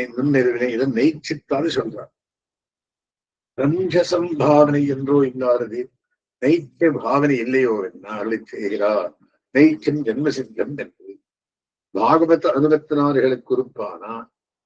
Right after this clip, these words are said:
தாய்ச்சி பிறந்து உடைமையாஞ்சிருக்கையாலே பாவிக்க வேண்டாரே வல்லமடையாஞ்சிருக்கும் என்கிறபடி.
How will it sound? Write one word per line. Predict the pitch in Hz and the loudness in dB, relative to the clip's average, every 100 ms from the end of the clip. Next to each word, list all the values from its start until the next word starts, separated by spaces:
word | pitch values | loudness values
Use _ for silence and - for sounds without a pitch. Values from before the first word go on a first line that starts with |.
| - | -4
தாய்ச்சி | 127 156 160 _ - 156 156 147 - | 2 4 2 _ -4 0 0 -2 -4
பிறந்து | 135 151 156 135 92 95 - _ _ _ _ _ _ 120 | 4 4 4 -4 -10 -16 -18 _ _ _ _ _ _ 0
உடைமையாஞ்சிருக்கையாலே | 147 160 156 156 147 147 143 131 - 120 113 90 80 95 - _ _ _ _ | 4 4 2 0 0 2 2 -2 -6 -10 -10 -10 -12 -14 -14 _ _ _ _
பாவிக்க | 107 120 156 - 175 | -4 0 0 0 2
வேண்டாரே | 156 147 135 131 123 120 120 127 _ _ _ _ _ | 2 2 -2 -8 -6 -6 -8 -16 _ _ _ _ _
வல்லமடையாஞ்சிருக்கும் | 107 139 160 151 147 131 131 127 123 117 - 127 - _ _ _ | -4 0 4 4 4 2 -2 -4 -6 -8 -12 -18 -20 _ _ _
என்கிறபடி. | 101 101 95 98 - 87 85 110 | -18 -16 -12 -12 -12 -18 -14 -14